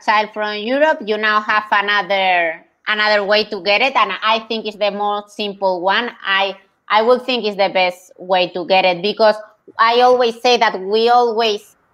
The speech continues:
uh, tell you several strategies, and sometimes you have several ways to get a residency,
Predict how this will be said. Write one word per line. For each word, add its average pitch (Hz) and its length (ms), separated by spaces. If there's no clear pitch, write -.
uh, 202 380
tell 233 180
you 214 380
several 254 640
strategies, 226 720
and 196 220
sometimes 220 440
you 233 140
have 220 200
several 226 540
ways 262 260
to 185 200
get 208 180
a 190 160
residency, 196 800